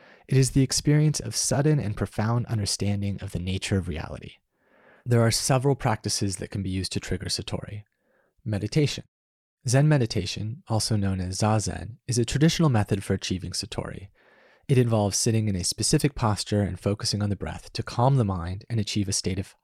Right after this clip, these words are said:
heightened awareness. Koans. Zen Buddhism also uses koans, which are paradoxical riddles or phrases that are used to break down the logical and rational thinking process, leading to sudden enlightenment.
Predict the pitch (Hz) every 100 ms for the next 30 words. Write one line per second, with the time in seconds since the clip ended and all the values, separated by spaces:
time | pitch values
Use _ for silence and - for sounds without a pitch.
0 | _ - - 117 104 85 71 - - -
1 | _ _ _ _ _ _ _ _ - 180
2 | 123 82 - - - _ _ _ _ _
3 | _ _ _ _ - - 160 175 156 143
4 | - 117 117 - - 151 165 170 143 123
5 | 117 - - 87 - - - - - 123
6 | 117 120 107 98 - - - 165 156 139
7 | 135 - 110 98 92 101 123 - 107 -
8 | 95 90 98 107 110 104 101 110 107 -
9 | 98 104 113 110 107 101 92 90 104 117
10 | - 120 101 92 92 - 101 98 98 95
11 | 87 - - - - - - _ - _
12 | - 120 131 123 110 - 101 98 95 85
13 | - 85 82